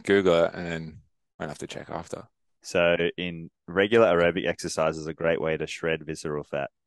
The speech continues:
Speaker 2: Many studies have shown that aerobic exercise can help you lose visceral fat, even potentially without dieting.
Speaker 1: Mm. Yep.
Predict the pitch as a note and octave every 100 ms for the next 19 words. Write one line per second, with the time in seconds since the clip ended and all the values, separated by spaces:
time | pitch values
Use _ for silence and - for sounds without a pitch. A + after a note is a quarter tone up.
0 | _ _ _ E2+ F2 F2+ - E2+ E2 -
1 | D2+ - E2 D#2+ - D2 D#2 D#2+ D#2+ -
2 | D2+ - D#2+ D2+ D2 D#2 - D#2 D#2 -
3 | D2 D2 D2 D2+ D2 C#2+ - D2 - C#2+
4 | C#2 _ _ _ _ _ - D#2+ D#2+ D#2+
5 | D#2 - D#2+ D2+ D2 D2 C#2 C#2 C2+ -
6 | C2 C2+ B1+ A1+ _ _ _ _ _ G#2+
7 | F#2+ D#2+ _ _ _ _ _ _ - F2